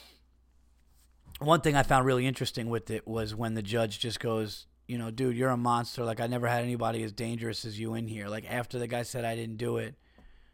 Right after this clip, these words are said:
or, "I ain't done nothing," um, I feel like, I feel like, um, they were like, "Yeah, dude, we know. Like, we've heard that before. Like, you definitely did it. Who else could have done it?"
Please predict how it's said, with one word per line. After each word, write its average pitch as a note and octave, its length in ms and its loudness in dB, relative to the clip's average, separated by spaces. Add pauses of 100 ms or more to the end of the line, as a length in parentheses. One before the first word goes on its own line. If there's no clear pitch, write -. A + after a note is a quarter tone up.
(300)
or, A#2 140 0
"I A2+ 120 0
ain't A2 220 -4
done A#2+ 240 2
nothing," A2 400 -6 (840)
um, A2 580 0 (120)
I A#2+ 120 2
feel B2+ 420 2
like, A#2 640 0 (360)
I A#2+ 160 -2
feel C3 500 -2
like, A#2+ 460 -4
um, A2 680 -6 (160)
they A#2 160 -4
were A#2 140 -4
like, A2 600 -10 (1120)
"Yeah, C3 180 0
dude, A#2+ 220 -2
we B2 140 -2
know. B2+ 220 2
Like, A2+ 180 -2
we've A#2 160 -4
heard A#2+ 180 0
that A2+ 160 0
before. A2+ 360 -2
Like, G#2+ 220 -6
you A2+ 60 -4
definitely A2 400 -4
did G2+ 200 -4
it. - 120 -14 (100)
Who C3 180 -2
else A#2+ 160 -2
could A2+ 140 -8
have G#2 100 -8
done G2+ 180 -6
it?" G#2 80 -14